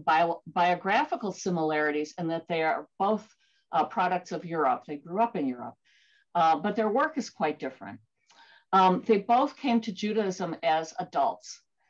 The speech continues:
Both have immersed themselves in Jewish studies, including, uh, Hebrew and Yiddish.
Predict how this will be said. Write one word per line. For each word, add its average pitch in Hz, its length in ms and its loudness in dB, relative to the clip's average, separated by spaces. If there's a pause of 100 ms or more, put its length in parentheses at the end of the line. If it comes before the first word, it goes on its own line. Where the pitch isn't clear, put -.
(420)
Both 220 280 2
have 202 180 -2
immersed 202 400 2
themselves 180 500 0
in 175 200 -12
Jewish 170 340 -6
studies, 147 800 2
including, 180 720 0 (560)
uh, 170 180 2
Hebrew 220 600 2
and 165 240 -2
Yiddish. 196 500 -6